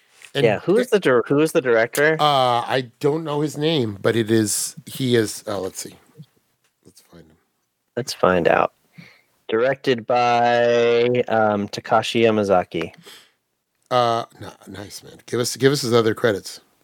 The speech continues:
Speaker 2: Uh, let's see. He's done Always Sunset on Third Street,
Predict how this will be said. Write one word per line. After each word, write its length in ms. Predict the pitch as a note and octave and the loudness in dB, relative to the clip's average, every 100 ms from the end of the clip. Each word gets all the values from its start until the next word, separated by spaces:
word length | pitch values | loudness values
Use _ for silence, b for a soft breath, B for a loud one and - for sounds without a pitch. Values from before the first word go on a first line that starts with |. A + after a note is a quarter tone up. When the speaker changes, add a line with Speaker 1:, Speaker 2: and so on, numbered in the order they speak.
| _ _ B B B - | _ _ B B B -2
Speaker 2:
Uh, 360 | A#2+ B2 B2 B2 | 2 4 4 4
let's 220 | C3+ - | 2 -2
see. 400 | - C3+ B2+ B2 | 0 4 4 4
He's 320 | A2+ B2+ A#2 | 2 0 0
done 560 | - C3 B2 A#2+ A#2 A2+ - | 0 2 4 4 4 0 0
Always 400 | A#2 B2 B2+ B2 | 2 4 2 0
Sunset 680 | - B2 B2 - C#3 D3 - _ - | 0 2 2 0 2 2 -2 _ -4
on 280 | A2+ G#2+ G#2+ | 0 0 0
Third 320 | C3 C3 B2 | 0 0 -2
Street, 420 | - B2+ C3 - | -4 2 2 0